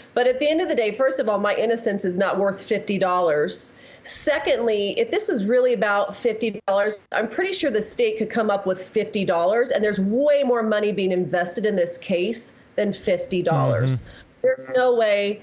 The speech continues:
Speaker 1: on God's green earth that I'm pleading guilty, especially not at this point, not after they've drugged me through the mud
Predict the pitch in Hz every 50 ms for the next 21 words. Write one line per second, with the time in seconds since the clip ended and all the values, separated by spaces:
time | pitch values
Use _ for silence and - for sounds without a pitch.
0 | - - - _ _ _ - 196 190 190 190 196 196 196 196 190 180 208 202 196
1 | 196 185 175 180 180 175 170 170 175 - 180 170 165 165 160 165 147 - - 170
2 | 160 - 165 180 175 - - - 226 208 - - - 190 180 170 170 165 - 160
3 | 156 - - - 180 180 180 208 233 233 233 233 233 190 208 196 175 160 147 180
4 | 170 190 202 202 196 190 202 185 180 - - 202 185 180 175 170 170 170 175 175
5 | 170 165 165 160 160